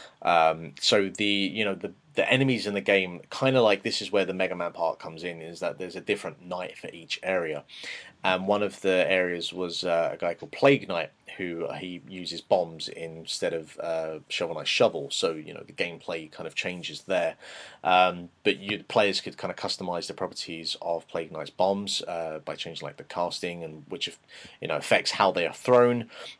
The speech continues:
uh, and the powder, which affects, like, what happens when they explode, and the fuse to determine when they explode. So, even though the levels are similar to Shovel Knight's,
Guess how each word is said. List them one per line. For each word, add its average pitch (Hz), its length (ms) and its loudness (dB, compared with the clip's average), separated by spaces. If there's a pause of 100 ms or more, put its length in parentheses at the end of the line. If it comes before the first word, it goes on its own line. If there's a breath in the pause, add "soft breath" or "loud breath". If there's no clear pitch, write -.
(100)
uh, 92 220 8
and 85 100 -2
the 80 60 -12
powder, 98 420 6
which 90 160 -2
affects, - 380 0
like, 80 240 0
what - 240 -2
happens 85 280 -4
when 82 120 -8
they 80 60 -4
explode, 92 680 2
and 87 220 -6
the 82 60 -10
fuse 87 340 -8
to 71 60 -12
determine 80 600 -6
when 87 300 -4
they 82 160 -2
explode. 85 500 0 (840 loud breath)
So, 113 300 10 (1120)
even 156 180 10
though 143 120 12
the 127 60 8
levels 123 340 8
are 101 40 -2
similar 101 380 2
to 95 280 -2
Shovel 110 300 6
Knight's, 82 420 -2